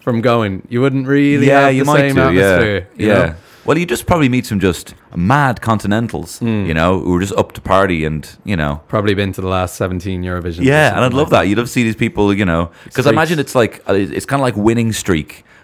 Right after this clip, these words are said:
Speaker 2: for, you know, countries where they're like, you know, "Do it for Sweden, Michael,"
Speaker 1: Mm.
Speaker 2: you know, <laughs> that sort of thing. So I'd love to be, be a part of that. But I, I adore the Eurovision.
Speaker 1: Uh, do you ever throw a Eurovision party?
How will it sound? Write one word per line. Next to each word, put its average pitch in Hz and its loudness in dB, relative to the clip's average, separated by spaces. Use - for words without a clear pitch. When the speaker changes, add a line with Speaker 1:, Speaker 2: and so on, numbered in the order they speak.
Speaker 2:
for, 82 2
you 90 -2
know, 78 2
countries 85 -2
where 82 0
they're 85 4
like, 80 0
you - -2
know, 80 -2
"Do 220 4
it 226 2
for 226 -2
Sweden, 220 0
Michael," 208 2
Speaker 1:
Mm. - -6
Speaker 2:
you 165 6
know, 143 4
<laughs> - -10
that 143 2
sort 113 0
of 107 -2
thing. 104 4
So 98 4
I'd 98 4
love 120 2
to 110 -12
be, 87 0
be 90 0
a 85 2
part 85 0
of 76 -6
that. 71 -6
But 85 2
I, 80 -6
I 80 -2
adore 80 -2
the 76 -4
Eurovision. 62 -10
Speaker 1:
Uh, 107 0
do 117 -2
you 113 4
ever 123 2
throw 123 0
a 117 2
Eurovision 98 -2
party? 98 -4